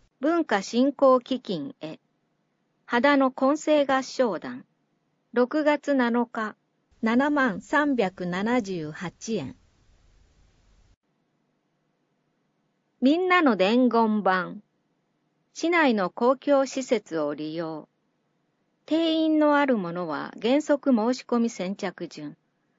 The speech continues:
ないものは原則入場自由です。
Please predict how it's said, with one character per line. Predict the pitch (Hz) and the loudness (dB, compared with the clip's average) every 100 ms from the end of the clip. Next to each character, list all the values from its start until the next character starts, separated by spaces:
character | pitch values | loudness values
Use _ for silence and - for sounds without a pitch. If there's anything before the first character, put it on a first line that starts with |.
| _ | _
な | - 302 | 0 2
い | 294 | 4
も | 233 185 | 2 -2
の | 180 | -4
は | 160 143 - | -4 -6 -2
原 | 185 285 | 0 2
則 | - 285 - | 2 -2 2
入 | 254 262 269 | 4 6 4
場 | 254 240 | 2 0
自 | 214 226 | -2 -2
由 | 240 233 | 0 0
で | 135 139 | -2 -10
す。 | 247 - | -12 -20